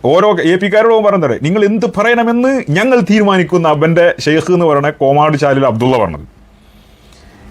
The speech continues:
എന്നാ ഒരു കാര്യം കേട്ടോളി, <laughs> ഇവന്റെ ഈ പരാമർശത്തോടു കൂടെ ലോകം പോയിട്ട്, ഇന്ത്യ പോയിട്ട്, കേരളം പോയിട്ട്, മലപ്പുറം ജില്ല പോയിട്ട്, നിലമ്പൂർ താലൂക്കിൽ നടക്കണ കാര്യം പോലും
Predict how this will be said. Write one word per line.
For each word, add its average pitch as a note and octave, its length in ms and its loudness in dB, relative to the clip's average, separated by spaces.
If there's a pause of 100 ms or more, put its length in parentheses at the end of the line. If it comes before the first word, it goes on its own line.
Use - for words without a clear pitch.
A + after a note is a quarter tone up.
(140)
എന്നാ C3+ 140 2
ഒരു D3 220 2 (100)
കാര്യം B2+ 260 0
കേട്ടോളി, F#2+ 440 -2
<laughs> - 280 -2 (560)
ഇവന്റെ A#3 260 2
ഈ A3 200 0
പരാമർശത്തോടു E3+ 880 0
കൂടെ A2+ 380 0 (1800)
ലോകം F3 480 2
പോയിട്ട്, E3+ 600 0 (120)
ഇന്ത്യ D3+ 380 -2
പോയിട്ട്, D3+ 580 0 (200)
കേരളം E3 440 2
പോയിട്ട്, D3+ 360 0
മലപ്പുറം C#3+ 600 -2
ജില്ല F#3 220 2
പോയിട്ട്, C#3+ 680 -2
നിലമ്പൂർ F#3+ 640 2
താലൂക്കിൽ F3 540 2
നടക്കണ D3+ 360 0
കാര്യം C#3+ 400 0
പോലും C3+ 320 0